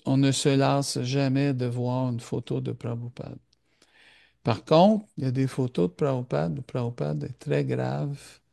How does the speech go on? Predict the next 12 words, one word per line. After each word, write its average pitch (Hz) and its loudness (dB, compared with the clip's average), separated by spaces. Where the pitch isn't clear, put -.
Et 123 -2
ça, 147 4
c'est 139 6
une 151 6
des 143 4
qualités, 143 2
une 156 2
des 147 4
vingt-six 156 2
qualités 147 2
d'un 139 2
dévot. 131 -2